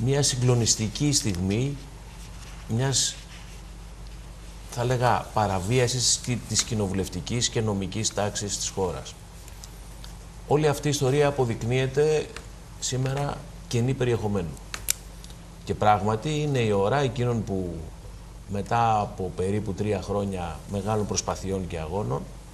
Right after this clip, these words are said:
δικαιώνονται να αντιμετωπίσουν αυτή την, αυτό το πλήγμα στην προσωπικότητα, στην πολι-, στην αξιοπρέπειά τους,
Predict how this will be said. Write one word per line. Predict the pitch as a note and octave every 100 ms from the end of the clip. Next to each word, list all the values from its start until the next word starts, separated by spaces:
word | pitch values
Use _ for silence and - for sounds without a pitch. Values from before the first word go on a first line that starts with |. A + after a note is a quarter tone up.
| - - - - - -
δικαιώνονται | G2+ - F2+ G2 G#2+ B2+ D#3+ D#3+ - - - - - -
να | A2+ A#2
αντιμετωπίσουν | G#2 G#2+ A2 F#2 C3+ D3 - E3+ E3+ - - -
αυτή | A2 G#2+ - C#3+ C#3
την, | C3 A2 G2 F2
αυτό | C#2 -
το | C3 G#2+
πλήγμα | - A2+ C3+ C3 C#3+ D3 C#3+ C#3
στην | A#2
προσωπικότητα, | - F#2+ - - B2+ B2+ - B2+
στην | A2+
πολι-, | G2 F2+ F2+
στην | - G2+ F#2
αξιοπρέπειά | F2 G2 F2 A2+ G2+ G2 G#2
τους, | B2 A2